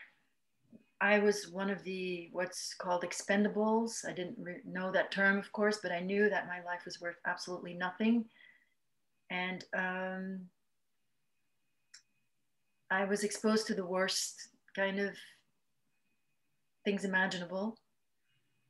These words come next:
And, um, at age nine,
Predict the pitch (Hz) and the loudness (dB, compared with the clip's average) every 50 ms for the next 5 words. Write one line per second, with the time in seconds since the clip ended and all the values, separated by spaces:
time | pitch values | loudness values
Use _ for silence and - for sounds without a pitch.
0 | _ _ _ _ _ _ _ _ _ - 185 185 190 190 196 190 190 185 185 190 | _ _ _ _ _ _ _ _ _ -4 -2 0 2 2 0 0 2 2 4 4
1 | 196 196 190 190 196 190 190 190 190 - _ _ _ _ _ _ _ _ _ _ | 4 2 2 0 -2 -4 -4 -6 -8 -10 _ _ _ _ _ _ _ _ _ _
2 | _ _ - 190 - - 202 202 202 175 190 190 190 196 208 208 214 220 220 226 | _ _ -4 -2 2 4 4 4 4 2 0 0 0 2 4 4 6 6 6 4
3 | 240 | 4